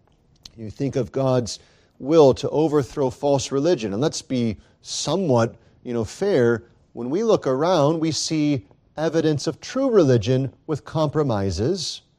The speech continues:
But we do see evidence of ou-, outright false religion. So we have, you know, s-, synagogues, as we've heard. We've had,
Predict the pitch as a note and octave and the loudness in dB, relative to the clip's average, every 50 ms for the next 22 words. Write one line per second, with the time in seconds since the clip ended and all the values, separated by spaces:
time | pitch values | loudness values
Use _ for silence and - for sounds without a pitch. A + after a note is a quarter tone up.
0 | _ _ _ _ _ _ _ _ _ _ E3 F3+ F3+ G#3 A3 F3+ F3 B3+ C#4+ D4 | _ _ _ _ _ _ _ _ _ _ 0 2 2 2 2 4 4 6 8 6
1 | C4+ - - A3+ G#3 F3+ E3+ D#3 C3 D3+ D3+ D3 C#3 C3+ C3 - - - - _ | 6 6 4 4 6 6 6 6 4 4 4 4 4 4 2 0 -4 -8 -10 _
2 | _ _ - C#3 C#3 C3 - - _ - D3+ D#3+ F#3 G3+ D#3+ - - E3+ G3 A3+ | _ _ -4 -2 -2 -2 -2 -6 _ -4 0 2 4 2 2 2 2 2 4 4
3 | A3+ - - D#3+ D#3+ D3 D3 C#3+ C#3+ - - - - - - D#3+ D3+ D3+ C3+ - | 4 2 0 0 2 2 2 0 -2 -4 -14 -20 -8 -2 0 2 2 2 2 0
4 | - - D3 C#3+ C3 B2 B2+ A#2+ G2 G#2+ A2 F2+ D#2+ D2 C#2+ C#2+ - _ _ _ | -2 -2 -2 0 2 2 2 0 0 -2 -2 -2 -4 -8 -12 -14 -18 _ _ _
5 | _ _ _ _ _ - - - D3 C3 C#3 C3 A2+ B2 B2+ B2 A#2 A2+ A2+ G2+ | _ _ _ _ _ -12 -8 -4 -2 0 0 0 0 0 0 0 0 0 0 0
6 | F2 - - _ _ _ _ _ - A2 G#2 G#2 G#2 G#2+ - - - - - _ | -4 -8 -14 _ _ _ _ _ -14 -10 -6 -6 -6 -6 -8 -12 -18 -20 -20 _
7 | - G3 G#3+ - - - B2 C3+ D3+ C3 C#3+ D3+ E3+ F3 C#3 B2 D#3+ D3 C3 E3 | -20 -20 -18 -10 -6 -4 -2 0 0 2 4 4 4 4 4 2 0 0 0 -2
8 | E3+ - - D#3+ E3 E3 F3 G3 D#3+ A#2 A2+ G#2+ - - B2 B2 A#2 A#2 A#2 A2 | -2 -2 -2 0 2 2 4 2 2 0 -4 -6 -6 -8 -6 -4 -2 0 0 -2